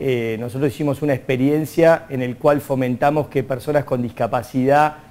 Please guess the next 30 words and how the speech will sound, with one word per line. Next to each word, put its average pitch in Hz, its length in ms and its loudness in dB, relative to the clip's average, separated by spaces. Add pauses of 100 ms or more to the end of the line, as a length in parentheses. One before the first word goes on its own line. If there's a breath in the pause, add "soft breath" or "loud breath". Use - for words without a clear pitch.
(280 loud breath)
eh, 113 500 0 (160)
puedan, 143 500 4 (100)
eh, 123 240 -6
ser 143 260 2
vedores 135 420 2
de 120 100 -4
cámaras 165 720 4 (760 loud breath)
y 131 80 0
nos 120 220 -2
encontramos 123 400 0
una 139 100 2
experiencia 139 460 0
excelente, 170 640 0
ciento 135 320 -4
cincuenta 143 640 0
personas, 147 640 -2 (340 loud breath)
eh, 117 340 -4
hicieron 151 400 0
su 143 100 0
aprendizaje 127 840 0
en 135 100 0
el 131 80 -2
Centro 147 260 -2
de 135 80 2
Monitoreo 123 400 0
de 139 60 4
Mar 131 160 2
del 131 140 0
Plata 180 520 2 (500 loud breath)
y 151 360 0